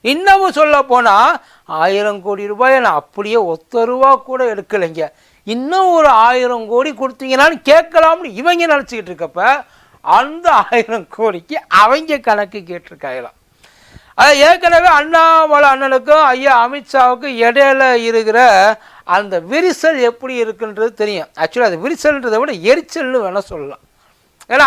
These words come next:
அண்ணனுக்காக இறங்கி இங்க ஐயா வந்து பிரச்சாரம் பண்ணி எவ்வளவோ கேட்டிருக்காங்க.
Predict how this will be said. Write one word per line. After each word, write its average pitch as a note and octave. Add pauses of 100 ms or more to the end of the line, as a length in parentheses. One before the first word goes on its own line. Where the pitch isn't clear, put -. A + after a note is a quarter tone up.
அண்ணனுக்காக D4+
இறங்கி C#4+
இங்க C4
ஐயா C4
வந்து B3+
பிரச்சாரம் C#4
பண்ணி C4
எவ்வளவோ C#4 (300)
கேட்டிருக்காங்க. A3+